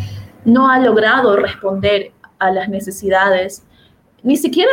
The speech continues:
de la, de la, de la mayoría de la población, peor aún de los jóvenes, ¿no? Entonces, frente a eso, eh, como decía en, en el primer espacio, eh, es, encuentro, eh, totalmente justificado que haya una apatía política.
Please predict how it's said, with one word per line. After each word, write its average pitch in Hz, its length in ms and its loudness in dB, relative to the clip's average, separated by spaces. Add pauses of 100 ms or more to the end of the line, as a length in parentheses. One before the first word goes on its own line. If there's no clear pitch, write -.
(120)
de 240 80 2
la, 185 320 2
de 196 100 2
la, 190 220 2
de 190 180 0
la 196 140 2
mayoría 190 420 0
de 285 80 4
la 233 140 0
población, 208 680 -2
peor 208 260 0
aún 233 280 0
de 247 80 2
los 175 180 -6
jóvenes, 202 520 -2
¿no? 220 160 -2
Entonces, 240 500 -4
frente 262 320 0
a 262 200 2
eso, 339 320 -4 (100)
eh, 208 200 -8
como 214 180 -4
decía 214 320 -4
en, 254 160 2
en 220 140 -2
el 202 80 -4
primer 208 300 -6
espacio, 285 640 -4 (380)
eh, 214 400 2
es, 349 320 -2 (160)
encuentro, 254 600 2 (240)
eh, 202 260 4
totalmente 240 460 0
justificado 233 580 -2
que 226 80 0
haya 226 100 0
una 226 120 0
apatía 214 420 -2
política. 214 540 -4